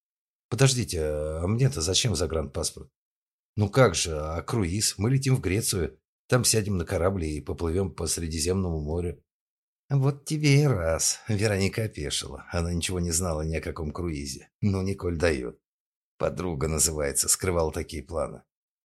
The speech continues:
Впрочем, они же с Богданом крупно поссорились. Наверное, круиз отпал сам собой. И чтобы лишний раз не расстраиваться, Николь решила подругам вообще ничего не рассказывать. "Вы проводите меня к Медниковым?" деловито спросила Вероника.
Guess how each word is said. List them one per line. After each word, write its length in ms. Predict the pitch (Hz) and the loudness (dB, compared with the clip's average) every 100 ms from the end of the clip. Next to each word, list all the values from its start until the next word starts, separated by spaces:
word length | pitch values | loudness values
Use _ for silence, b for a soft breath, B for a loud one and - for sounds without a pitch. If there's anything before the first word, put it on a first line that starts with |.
| _ _ _ _ | _ _ _ _
Впрочем, 460 | - - 139 127 | -10 -4 0 4
они 180 | 113 110 | 4 4
же 160 | 98 95 | 2 2
с 100 | 85 | 2
Богданом 460 | 101 90 101 90 | 0 0 0 0
крупно 340 | 87 92 - 92 | -2 -4 -4 0
поссорились. 800 | 98 - 131 120 76 - - - | 2 2 2 0 -2 -6 -8 -6
Наверное, 500 | 87 95 104 92 85 | -4 -2 -2 -4 -4
круиз 340 | 80 87 85 92 | -4 -2 0 -2
отпал 300 | 71 82 73 | -2 -2 0
сам 220 | - 80 | 0 2
собой. 560 | - 82 80 71 - _ _ _ _ - | 0 0 -4 -6 -8 _ _ _ _ -4
И 60 | |
чтобы 300 | 87 151 135 | -2 0 0
лишний 320 | 113 113 113 | 0 0 0
раз 240 | 104 95 95 | 0 0 0
не 80 | 98 | 0
расстраиваться, 840 | 101 - 123 117 90 76 - 76 69 | 0 0 -2 -2 -2 -2 -4 -4 -8
Николь 420 | 82 95 107 85 | -4 -2 -2 -2
решила 360 | 87 - 101 82 | -2 -2 -2 -2
подругам 440 | 90 85 85 78 | -2 -2 -2 -4
вообще 340 | 76 82 - 87 | -4 -4 -2 -2
ничего 260 | - 73 | -2 -6
не 100 | 67 | -6
рассказывать. 600 | 67 71 76 71 98 - _ _ _ _ _ _ _ - | -4 -4 -4 -6 -6 -12 _ _ _ _ _ _ _ -2
"Вы 260 | 104 101 | 2 4
проводите 500 | 95 104 117 151 120 | 4 2 2 0 0
меня 240 | 87 78 69 | -2 0 -2
к 100 | - | -2
Медниковым?" 640 | 85 67 67 71 65 67 _ - | -2 -2 -4 -6 -10 -12 _ -12
деловито 440 | - 80 76 73 | -2 0 0 -2
спросила 460 | - 87 76 - 69 | -4 -4 -4 -4 -6
Вероника. 520 | 69 76 65 - - | -4 -4 -6 -12 -20